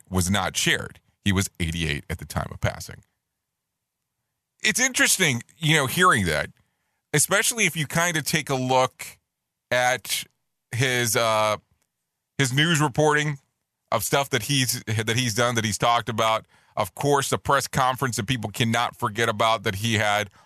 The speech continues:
on September the tenth, two thousand and one. Then his documentary that he released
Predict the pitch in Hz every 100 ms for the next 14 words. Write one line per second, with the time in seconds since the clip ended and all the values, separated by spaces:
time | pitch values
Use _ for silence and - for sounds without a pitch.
0 | _ 107 98 - - 175 - - 151 151
1 | 139 127 113 - 101 104 - - 156 131
2 | 107 - _ _ _ - 127 107 113 107
3 | 90 90 85 80 76 104 _ _ _ _
4 | _ _ - 117 151 147 123 107 131 127
5 | - 120 120 135 120 113 - - 110 113
6 | 107 107 117 107 -